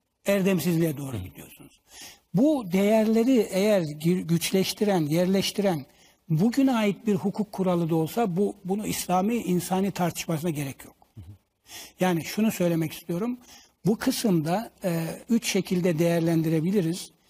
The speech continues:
Speaker 1: e, ayetleri. Birincisi, bu ayetin hükmü nedir? Mesela hırsızlık yapana ne, ne yapıyor? E, işte elini kesin cezası, değil mi? Öneriyor Kur'an. Veya borçlandığınızda, e, iki şahit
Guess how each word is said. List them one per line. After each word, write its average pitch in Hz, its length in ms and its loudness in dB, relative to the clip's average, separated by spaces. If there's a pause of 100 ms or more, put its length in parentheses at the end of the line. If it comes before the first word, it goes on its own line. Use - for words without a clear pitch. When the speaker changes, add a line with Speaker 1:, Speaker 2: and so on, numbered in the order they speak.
(280)
Speaker 1:
e, 170 120 -4
ayetleri. 170 720 -2
Birincisi, 165 580 2
bu 226 140 2
ayetin 170 360 2
hükmü 190 340 2
nedir? 165 360 0 (760)
Mesela 220 320 2 (500)
hırsızlık 196 640 0
yapana 208 340 0
ne, 214 300 2
ne 196 120 0
yapıyor? 196 380 2 (280)
E, 175 220 -2
işte - 200 -6
elini 202 280 2
kesin 196 340 0
cezası, 170 520 0
değil 247 100 4
mi? 247 80 2
Öneriyor 160 460 2
Kur'an. 156 300 -2 (580)
Veya 214 380 2
borçlandığınızda, 202 1080 2 (420)
e, 175 260 0
iki - 280 -2
şahit 202 340 0